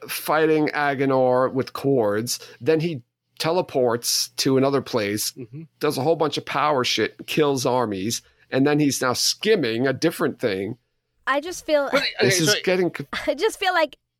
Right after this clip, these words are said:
Speaker 3: if we don't know what's going on at this point, like, <sighs> how can we
Speaker 1: <laughs>
Speaker 3: expect a person who's watching, like, the finale of the first season or, like, the second to last episode of the first season to,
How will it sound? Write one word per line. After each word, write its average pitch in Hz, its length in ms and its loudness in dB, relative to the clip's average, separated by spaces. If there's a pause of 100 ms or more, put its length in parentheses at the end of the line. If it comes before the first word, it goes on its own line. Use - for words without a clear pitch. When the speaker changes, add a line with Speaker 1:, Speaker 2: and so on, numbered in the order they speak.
(300)
Speaker 3:
if - 180 -2
we 208 320 -4
don't 285 220 4
know 294 180 4
what's 302 240 0
going 285 280 2
on 285 180 4
at 285 80 -2
this 294 160 -4
point, 294 480 0
like, 208 400 -2 (160)
<sighs> - 240 -20
how - 800 0
can 339 160 -4
we 320 100 -2
Speaker 1:
<laughs> 302 60 -2
Speaker 3:
expect - 320 -4
a 240 60 -2
person 233 340 -2
who's 214 140 -2
watching, 208 380 -2
like, 190 360 0 (520)
the 220 100 -2
finale 208 520 0
of 190 120 0
the 202 100 2
first 190 300 0
season 175 540 -4
or, 165 400 -4
like, 175 180 -8
the 180 60 -6
second 190 320 -4
to 175 60 -2
last 175 300 -4
episode 170 400 -2
of 170 80 0
the 180 80 -4
first 170 280 -6
season 165 600 -6
to, 160 260 -4